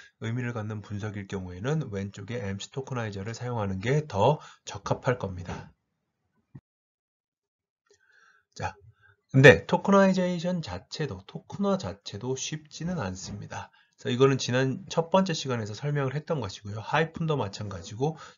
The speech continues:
중국어도 마찬가지입니다. 그래서, 아, 단순히 토큰 자체를 구분하는 것조차도 자연어 처리의 가장 기본적인 어휘 분석의, 어, 베이스라인이 돼야 되는 부분인데도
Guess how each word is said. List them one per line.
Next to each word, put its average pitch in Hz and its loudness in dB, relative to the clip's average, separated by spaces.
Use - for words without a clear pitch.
중국어도 127 -2
마찬가지입니다. 98 -8
그래서, 101 0
아, 92 -2
단순히 117 0
토큰 170 -2
자체를 120 -2
구분하는 107 -4
것조차도 101 -4
자연어 120 -2
처리의 113 -6
가장 110 -4
기본적인 110 -2
어휘 107 -4
분석의, 113 -2
어, 90 -8
베이스라인이 117 2
돼야 110 0
되는 110 -2
부분인데도 101 -6